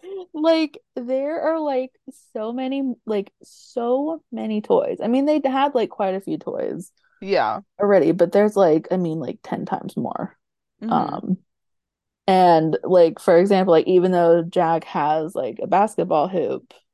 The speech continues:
Speaker 1: um, like, for outside, now he has one for inside,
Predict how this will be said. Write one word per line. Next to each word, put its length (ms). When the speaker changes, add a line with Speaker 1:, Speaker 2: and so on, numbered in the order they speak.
Speaker 1:
um, 500
like, 220
for 220
outside, 640
now 280
he 140
has 200
one 180
for 140
inside, 680